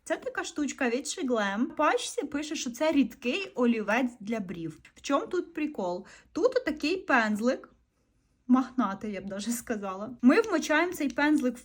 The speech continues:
ту помадку чи що там. І подивіться, як він наноситься.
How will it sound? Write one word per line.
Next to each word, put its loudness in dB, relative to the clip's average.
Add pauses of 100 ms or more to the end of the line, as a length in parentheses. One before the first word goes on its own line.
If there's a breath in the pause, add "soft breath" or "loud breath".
(140)
ту -2
помадку 0
чи -12
що -4
там. -8 (180)
І 4
подивіться, 2
як 2
він 8
наноситься. 2